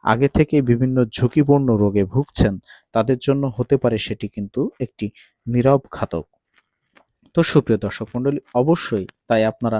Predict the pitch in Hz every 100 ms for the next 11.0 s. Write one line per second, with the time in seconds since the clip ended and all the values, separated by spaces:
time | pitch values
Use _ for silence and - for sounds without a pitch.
0 | - - _ _ _ 127 - 151 147 147
1 | 143 131 110 110 - - 131 120 120 -
2 | _ _ 123 110 117 _ - 117 131 -
3 | 139 - 143 139 131 123 - 110 139 -
4 | 156 123 117 120 117 _ _ - - 117
5 | - 127 143 135 143 170 196 113 110 -
6 | 110 - 120 117 _ _ _ _ - 123
7 | 123 151 160 151 139 127 160 - - 113
8 | 107 - 117 - - 120 165 - _ -
9 | 120 117 110 107 101 - 90 - 90 76
10 | - _ _ 107 101 - - 123 _